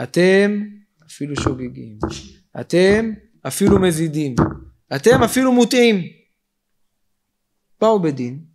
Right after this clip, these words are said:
קידשו את החודש, הפך האמת. הפך האמת. זאת אומרת, שאתה עכשיו עושה פסח, לא אוכל חמץ, או אוכל ביום השמיני,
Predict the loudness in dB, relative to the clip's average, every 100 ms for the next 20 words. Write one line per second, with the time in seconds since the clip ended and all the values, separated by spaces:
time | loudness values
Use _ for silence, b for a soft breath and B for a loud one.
0 | _ _ _ _ _ _ _ -10 -8 -8
1 | -8 -8 -6 -8 -8 -6 -4 -4 -6 -10
2 | -16 -20 _ _ _ _ _ _ -6 -2
3 | -6 -6 -10 -10 -12 -18 -20 _ _ _
4 | _ 2 4 4 4 4 4 6 4 4
5 | -4 -20 _ _ _ _ _ _ _ _
6 | 0 2 6 6 6 6 6 2 0 -10
7 | -20 _ -10 -2 2 2 2 0 0 -4
8 | -2 -2 -2 -6 -10 -8 -6 -6 -6 -8
9 | -12 -18 -20 _ _ _ _ _ _ _
10 | -2 4 4 4 4 2 2 2 2 2
11 | 0 -4 -6 -8 -12 _ _ _ _ _
12 | -6 -6 2 2 4 4 4 2 -2 -4
13 | -6 0 4 4 4 0 -12